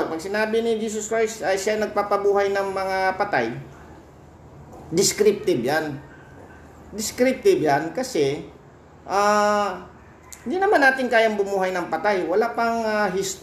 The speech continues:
sa history na nakakabuhay ng patay. So, we'll, ah, make it a descriptive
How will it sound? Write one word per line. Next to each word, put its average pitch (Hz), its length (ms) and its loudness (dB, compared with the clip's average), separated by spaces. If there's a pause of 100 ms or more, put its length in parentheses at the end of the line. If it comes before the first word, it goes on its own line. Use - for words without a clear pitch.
sa - 160 -10
history 185 480 2
na 180 80 0
nakakabuhay 170 720 0
ng 127 80 -2
patay. 139 480 -2 (400)
So, 349 160 2
we'll, 359 320 4
ah, 269 320 6
make 247 320 0
it 214 160 2
a 202 80 0
descriptive 185 960 -2